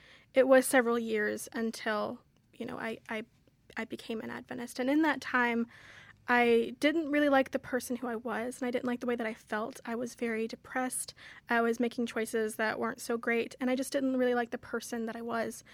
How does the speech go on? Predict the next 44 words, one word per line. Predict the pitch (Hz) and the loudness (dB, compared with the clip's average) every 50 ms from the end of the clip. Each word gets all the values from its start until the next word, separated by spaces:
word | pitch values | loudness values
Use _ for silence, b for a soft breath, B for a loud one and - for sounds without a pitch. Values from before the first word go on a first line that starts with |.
| B B B B - | B B B B 4
And | 247 254 | 4 4
I | 247 | 6
could | - 262 226 | 4 0 4
definitely | - 254 247 - - 269 254 254 247 247 | 4 4 2 4 2 2 4 4 2 2
tell | 240 - - - - 233 220 214 220 | 0 -4 -8 -4 -2 0 0 0 -2
that | 247 226 - | -2 -6 -8
there | 226 220 | -6 -6
was, | 214 214 220 214 220 - - - b b b b b b | -4 -4 -4 -6 -6 -8 -14 -16 b b b b b b
there | - 262 | 4 4
was, | 247 247 | 4 4
like, | 262 247 | 2 -2
a | - | -4
hole. | - - - - - 233 226 220 220 - 247 254 - b b b b b b b | -8 -10 -8 0 4 4 6 6 4 2 -2 -4 -6 b b b b b b b
There | - 240 | 4 4
was | 240 240 226 | 6 4 4
definitely | 226 262 247 240 - 285 269 262 262 262 254 247 240 | 4 4 4 4 4 2 4 6 6 6 6 6 4
something | 233 - - 240 233 - 220 214 | 2 0 -2 -2 -2 -2 -2 -4
missing, | 214 220 220 - - 233 233 226 247 | -4 -4 -6 -6 -8 -8 -8 -6 -6
and | 233 226 | -4 -4
I | 226 | -4
tried | 220 - - 220 240 | -4 -4 -4 -4 -4
to | 240 | -6
fill | - - - 359 339 | -6 0 2 4 6
that | 311 294 - - | 6 6 4 2
hole, | - - - 233 220 220 220 220 233 - b b b b b b b b b b | -4 0 0 2 2 2 2 0 -2 -4 b b b b b b b b b b
you | - 254 | 4 6
know, | 247 240 | 6 8
with | 233 233 240 240 | 8 6 6 6
other | 233 226 233 226 | 4 2 0 -2
things. | 233 - - 247 240 226 233 247 254 - | -2 0 0 2 2 2 2 0 0 2
I | - 247 | 4 6
even | 262 277 269 262 | 6 8 6 4
tried | - 269 254 | 4 2 2
to | 247 254 | 2 0
fill | - - 240 226 226 | 0 0 -2 -2 -2
it | - - | -2 -4
at | 226 214 | -6 -6
other | 214 214 220 | -6 -6 -6
churches, | 226 - - 294 277 - - 226 208 - 233 247 - - - b b b b b _ | -6 -4 -2 -2 -2 -2 -2 -4 -4 -4 -6 -8 -10 -14 -18 b b b b b _
and | - 247 247 240 | 2 4 6 6
one | 240 240 | 4 4
thing | 233 240 233 226 | 2 2 0 0
after | 226 220 - 226 | 0 -2 -4 -4
another, | 220 226 220 220 214 214 220 | -4 -2 -2 -2 -4 -4 -4